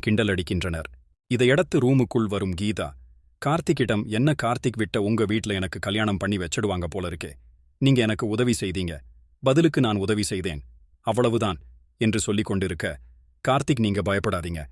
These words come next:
நான் பார்த்துக் கொள்கிறேன்," என்று சொல்லி கீதாவை சமாதானப்படுத்த, "நான் பார்த்துக் கொள்கிறேன், நீ கவலைப்படாதே," என்று சொல்கிறான். இதையடுத்து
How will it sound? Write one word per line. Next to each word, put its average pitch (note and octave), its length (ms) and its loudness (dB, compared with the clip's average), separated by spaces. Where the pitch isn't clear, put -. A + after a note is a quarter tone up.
நான் A2 200 2
பார்த்துக் C3 340 0
கொள்கிறேன்," A2 360 4
என்று G2 220 0
சொல்லி G#2+ 400 -2
கீதாவை A2+ 340 2
சமாதானப்படுத்த, A2+ 960 0
"நான் G#2 200 -2
பார்த்துக் C#3 320 0
கொள்கிறேன், A2+ 340 2
நீ A#2+ 100 4
கவலைப்படாதே," G#2+ 760 0
என்று G#2+ 200 0
சொல்கிறான். F#2 440 -6
இதையடுத்து A2+ 680 4